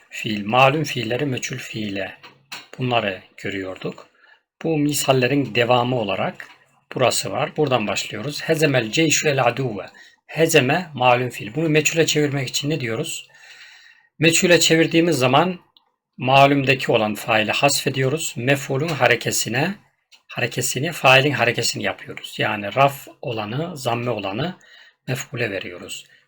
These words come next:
El aduve, el aduvu oluyor. Ve hezeme de hüzime oluyor. Hüzimel aduvu. Evet, bu şekilde oluyor. Hüzimel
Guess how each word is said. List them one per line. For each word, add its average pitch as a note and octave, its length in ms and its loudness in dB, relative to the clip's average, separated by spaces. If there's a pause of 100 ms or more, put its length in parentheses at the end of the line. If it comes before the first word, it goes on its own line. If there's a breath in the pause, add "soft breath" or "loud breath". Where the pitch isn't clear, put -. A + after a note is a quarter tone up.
(140 soft breath)
El A2+ 240 -2
aduve, B2 380 2
el B2 360 2
aduvu A2 380 -4
oluyor. G2+ 460 -6 (360 soft breath)
Ve A#2 120 -2
hezeme C3 340 2
de C#3+ 180 0
hüzime B2 320 -2
oluyor. G2 360 -8 (520 loud breath)
Hüzimel E3+ 540 8
aduvu. G2+ 640 0 (920)
Evet, G2 420 -4
bu C#3+ 60 -4
şekilde - 380 -6
oluyor. - 200 -18 (200)
Hüzimel C#3 640 2